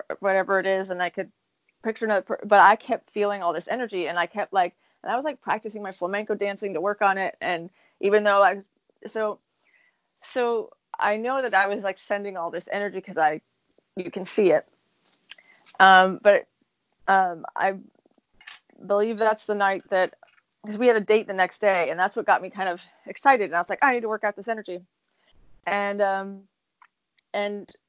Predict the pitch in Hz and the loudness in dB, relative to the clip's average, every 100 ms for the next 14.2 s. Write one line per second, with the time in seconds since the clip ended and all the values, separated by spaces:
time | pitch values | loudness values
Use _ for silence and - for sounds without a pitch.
0 | _ - - 226 233 208 208 - - - | _ -10 -4 -2 2 0 0 -12 -18 -20
1 | - - 214 226 214 202 180 196 - - | -20 -4 -2 0 0 -2 6 6 6 -2
2 | 196 196 190 180 185 185 185 - 190 185 | -2 0 -4 -4 -4 -4 -4 -2 2 2
3 | 185 170 _ _ _ _ - 202 190 190 | 0 -8 _ _ _ _ 0 2 2 -6
4 | _ _ _ _ _ - - 233 220 - | _ _ _ _ _ -20 -4 -4 -2 -8
5 | 208 208 196 202 214 208 _ _ _ _ | -8 -8 -8 -6 -4 -4 _ _ _ _
6 | _ _ - _ _ - - 196 190 185 | _ _ -20 _ _ -20 -14 -8 -4 -4
7 | 180 180 - _ 190 190 185 190 190 - | -4 -12 -20 _ 0 2 2 0 -6 -6
8 | 190 180 185 180 - 202 - - _ _ | -6 -6 -8 -10 -10 -12 -20 -20 _ _
9 | _ _ - 185 175 170 175 _ _ _ | _ _ 2 4 4 0 -14 _ _ _
10 | _ 196 202 196 - 190 185 254 220 196 | _ 0 2 2 -2 -8 2 4 4 0
11 | 202 - _ _ _ _ _ _ - - | -8 -20 _ _ _ _ _ _ -4 0
12 | 208 226 - 254 208 240 208 240 277 - | 4 2 2 2 4 2 -6 -8 -10 -10
13 | 247 220 208 190 196 202 196 175 175 190 | -10 -8 -12 -4 -2 -2 -2 -2 -2 0
14 | 175 180 | 0 0